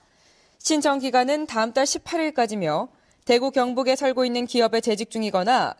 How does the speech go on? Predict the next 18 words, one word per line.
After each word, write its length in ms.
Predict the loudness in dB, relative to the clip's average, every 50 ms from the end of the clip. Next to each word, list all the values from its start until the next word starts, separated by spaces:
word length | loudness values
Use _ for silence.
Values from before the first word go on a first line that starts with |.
| _
지역에 340 | -8 0 2 2 2 2 0
살고 380 | -2 -2 -2 -2 -2 0 0 0
있는 180 | 0 -2 -2
사람이면 640 | -2 -2 -2 0 0 -2 -2 -4 -4 -4 -4 -4 -8
누구나 420 | -12 -12 -10 -8 -4 -2 -2 -2 -4
참여할 400 | -6 -12 -12 -8 -6 -6 -6 -6
수 100 | -8 -10
있습니다. 580 | -12 -14 -12 -14 -14 -14 -6 -6 -4 -4 -6 -8 _ _ _ _ _ _ _ _ _ _ _ _ _ _ _ _ _ _ _ _ _ _ _ _ _ _ _ _ _ _ _ _ _ _ _ _ _ _ _ _ _ _ _ _ _ 0
경북 360 | 0 2 2 0 0 -2 -2
사회복지 600 | -2 0 0 2 2 0 -2 -4 -4 -4 -4 -2
공동모금회가 1080 | -2 -2 -2 -2 -2 -2 -2 -2 -2 0 0 -2 -2 0 2 2 2 2 2 0 -4 -8
지역 300 | -6 -2 -2 -2 0 -2
복지시설과 1080 | -4 -8 -8 _ -8 -6 -6 -4 -4 -4 -2 0 0 2 2 0 0 0 0 0 0
기관 420 | -2 -4 -2 -2 -2 -2 -2 -4 -8
칠십여 540 | -10 -8 -8 -6 -6 -6 -4 -2 -2 0 0
곳에 320 | -2 -2 -2 -2 -4 -4
사업비를 480 | -4 -2 0 0 0 0 -2 -2 -2 -2
배분합니다. 720 | -2 -4 -4 -6 -8 -8 -8 -6 -2 0 0 0 -2